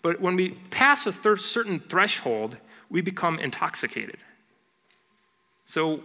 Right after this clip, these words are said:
watching the news a little bit, sure. Watching sports, awesome. Checking s-, your Facebook, checking up on a relative or something, okay.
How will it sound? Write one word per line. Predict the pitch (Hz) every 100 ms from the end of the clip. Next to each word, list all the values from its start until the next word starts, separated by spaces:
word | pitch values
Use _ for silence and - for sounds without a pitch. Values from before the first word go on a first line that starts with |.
| -
watching | 175 196 - 202
the |
news | 208 220
a | 220
little | 220 214
bit, | 220 226 226 - -
sure. | - 339 208
Watching | 147 160 190 214
sports, | - 226 214 - -
awesome. | - 226 - 156 170 - - - _ _ _ _ _
Checking | - 214 233 220 214 214 214 214 214 214
s-, | - - - - - - - -
your | 185
Facebook, | 202 208 - 214 208 - - _
checking | - 196 196
up | 190
on | 196
a |
relative | 185 185 196 208 208
or | 190
something, | 214 208
okay. | 208 220